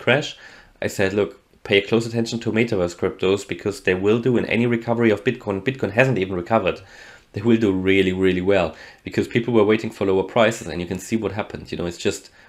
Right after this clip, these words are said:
it's just going up massively. And, uh, yeah, I think we can get to the five dollar level, certainly. Need to see how the price reacts to that then.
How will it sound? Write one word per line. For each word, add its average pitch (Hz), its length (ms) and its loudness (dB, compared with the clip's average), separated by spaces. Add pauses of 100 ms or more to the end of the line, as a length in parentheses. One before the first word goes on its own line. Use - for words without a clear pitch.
(220)
it's 117 140 -4
just 135 160 -6
going 90 240 2
up - 80 -10 (200)
massively. - 420 -6 (180)
And, 92 160 -4
uh, 92 140 0 (380)
yeah, 120 140 8
I 120 40 0
think 202 160 -2
we 135 140 -6
can 135 140 2
get 120 140 2
to 117 80 0
the 104 140 -2
five 101 140 0
dollar 101 180 2
level, 90 200 -4
certainly. 95 480 -2 (360)
Need 127 180 -2
to 123 80 -2
see 113 220 -2
how 101 80 2
the - 180 -8
price 98 240 4
reacts 95 320 0 (100)
to 143 120 -2
that 104 200 0
then. 98 260 -2